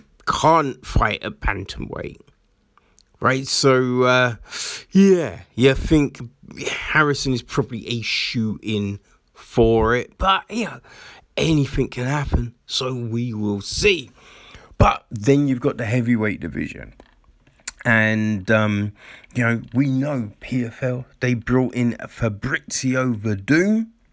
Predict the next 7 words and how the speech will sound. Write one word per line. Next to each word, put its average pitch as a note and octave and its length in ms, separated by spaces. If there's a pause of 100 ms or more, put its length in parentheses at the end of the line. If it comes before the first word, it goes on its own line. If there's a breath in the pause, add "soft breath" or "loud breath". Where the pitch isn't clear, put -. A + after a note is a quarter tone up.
(720 soft breath)
right? D3 340
So C3+ 300
he C3+ 500 (100)
has A2+ 320
joined B2+ 520
the G2+ 120
ranks. D3 760